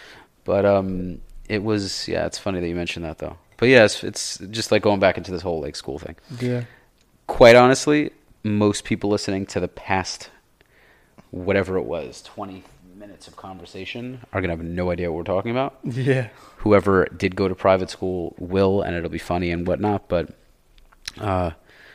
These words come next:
Speaker 1: you know, other than the whole growing up thing, you know, you were kinda talking about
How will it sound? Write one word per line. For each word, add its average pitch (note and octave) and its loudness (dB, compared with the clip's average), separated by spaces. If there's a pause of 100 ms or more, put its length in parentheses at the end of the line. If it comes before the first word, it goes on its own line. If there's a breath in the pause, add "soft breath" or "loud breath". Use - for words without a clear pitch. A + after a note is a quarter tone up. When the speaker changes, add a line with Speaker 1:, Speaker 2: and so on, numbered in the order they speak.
(680 soft breath)
Speaker 1:
you D#2+ -6
know, E2+ -4
other G#2 4
than F#2+ 2
the F#2 0
whole E2+ -2 (300)
growing F2+ 0
up F2 -4
thing, F2+ -2
you F2 -4
know, F2 -4
you E2+ -4
were F2 -6
kinda F#2 -6
talking F#2+ -4
about F2 -2